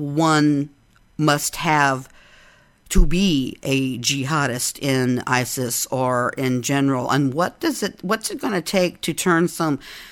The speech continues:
young blonde-haired, blue-eyed kid in the Farm Belt who's just not really satisfied in life and going, "Hey, I can do something"? How, how, how, how do they make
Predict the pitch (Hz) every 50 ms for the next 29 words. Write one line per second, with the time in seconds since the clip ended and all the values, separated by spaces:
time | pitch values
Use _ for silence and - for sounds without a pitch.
0 | - - - 147 156 160 165 170 170 151 139 143 151 160 165 170 185 175 156 151
1 | 143 135 151 151 156 147 139 139 139 - - 185 175 160 165 147 139 131 - -
2 | 160 160 170 175 175 147 135 135 135 147 - - 151 131 123 127 135 160 160 -
3 | 175 170 165 156 - 156 156 139 123 - - - 156 165 156 135 - - 147 147
4 | 151 147 147 135 131 139 147 156 156 156 - 147 139 139 139 139 135 151 185 220
5 | 277 294 - 127 110 - _ _ _ _ _ _ _ _ _ _ _ _ - 175
6 | 233 311 - 208 185 170 151 180 226 269 285 - - 135 123 120 - - - -
7 | 110 113 - - _ _ _ _ _ _ _ - - - _ - - 254 311 302
8 | - 202 220 294 339 - - - 202 254 214 - - - _ _ - - - 302
9 | 359 311 370 285 - - 196 190 190 196 208 208 202 - - - -